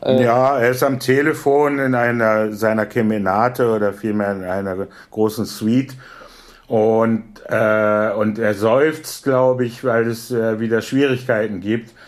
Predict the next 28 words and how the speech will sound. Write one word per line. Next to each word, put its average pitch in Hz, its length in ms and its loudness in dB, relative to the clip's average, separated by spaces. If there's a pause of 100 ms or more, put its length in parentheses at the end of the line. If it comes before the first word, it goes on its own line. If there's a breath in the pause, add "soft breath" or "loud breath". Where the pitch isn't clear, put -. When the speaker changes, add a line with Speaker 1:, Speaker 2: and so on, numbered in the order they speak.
(180 loud breath)
Speaker 2:
Und 107 100 -4
er 107 60 0
sagt, 107 240 0
„Ach, 123 300 0
alles 127 300 0
muss 127 180 -2
man 110 180 -2
selbst 120 520 0
machen. 113 560 -2 (400 loud breath)
Ich 123 120 -8
weiß 117 280 0
gar 117 180 2
nicht, 110 180 -4
wo 117 100 2
mir 110 140 -2
der 101 120 0
Kopf - 380 -4
steht.“ 95 500 -4
Und 92 180 -10
dann 101 140 0
dreht 120 260 0
er 123 100 2
sich 113 200 -8
um 127 340 0 (240 loud breath)
und 117 160 -4
die 107 140 -4
Kamera 113 480 0
zeigt, 104 440 -2